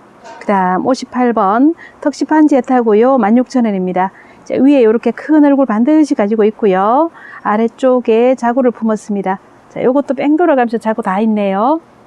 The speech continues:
자, 그리고 입장 끝에 손톱하고 색감 보세요. 예쁘지요? 그다음 오십구 번 스피랄리스고요. 만 원입니다. 자, 요렇게 철사처럼 쭉 올라갔습니다. 그리고는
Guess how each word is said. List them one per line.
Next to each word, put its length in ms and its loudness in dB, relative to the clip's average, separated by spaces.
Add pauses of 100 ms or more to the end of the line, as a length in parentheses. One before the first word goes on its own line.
(520)
자, 320 -8
그리고 180 -2
입장 280 -2
끝에 180 -6
손톱하고 460 -2
색감 280 -2
보세요. 340 -2 (480)
예쁘지요? 680 0 (960)
그다음 440 -2
오십구 380 -2
번 320 0
스피랄리스고요. 1040 2
만 200 0
원입니다. 480 -2 (720)
자, 280 -12
요렇게 680 0
철사처럼 640 0
쭉 340 2
올라갔습니다. 800 0
그리고는 760 0